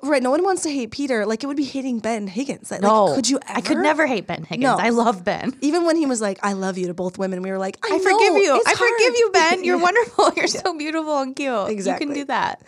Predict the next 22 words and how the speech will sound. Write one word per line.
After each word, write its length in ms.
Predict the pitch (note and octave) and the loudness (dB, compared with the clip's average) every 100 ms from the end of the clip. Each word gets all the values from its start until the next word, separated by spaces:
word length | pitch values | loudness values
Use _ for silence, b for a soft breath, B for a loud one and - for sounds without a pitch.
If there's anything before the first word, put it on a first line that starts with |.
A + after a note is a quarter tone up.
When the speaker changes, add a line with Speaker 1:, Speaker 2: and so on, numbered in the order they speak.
| - | -14
Speaker 2:
I 80 | A3 | -6
know. 100 | G3+ | -2
Speaker 1:
And 100 | C4 | 0
Peter's 260 | D4 D#4+ E4 | 0 0 0
sort 160 | A#3 G#3+ | -2 -4
of 120 | F#3+ | -4
a 40 | |
Ben, 280 | E3+ D3 - | -6 -8 -4
Speaker 2:
Oh, 160 | G3+ F3+ | 0 2
Speaker 1:
I 80 | F#3+ | 0
Speaker 2:
for 40 | E3+ | -2
sure. 120 | F3 | -4
Speaker 1:
think. 120 | - G#3+ | -2 -2
Speaker 2:
I 100 | A#3+ | -2
think 180 | A#3+ - | -4 -6
so, 120 | F3 | -6
too. 220 | E3 D3+ | -4 -4
He 120 | F3+ | -4
reminds 300 | F3 D3+ D3+ | -6 -6 -10
me 80 | D#3 | -12
of 80 | D3+ | -12
him. 260 | D3 F3 | -14 -14